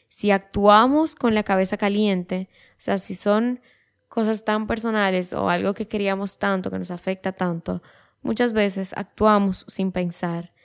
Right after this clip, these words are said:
actuamos con, con los sentimientos a flor de piel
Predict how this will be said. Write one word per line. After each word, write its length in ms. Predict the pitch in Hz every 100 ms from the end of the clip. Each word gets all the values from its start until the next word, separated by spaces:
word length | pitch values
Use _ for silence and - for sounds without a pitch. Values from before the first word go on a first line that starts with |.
| _ _ _
actuamos 640 | - 185 - 190 185 208 -
con, 540 | - 214 208 196 190 - _ _ _ _ _
con 200 | - 214
los 100 | 202
sentimientos 600 | - 196 196 185 185 202
a 80 | 202
flor 260 | 190 190 180
de 80 | 180
piel 480 | 202 208 185 190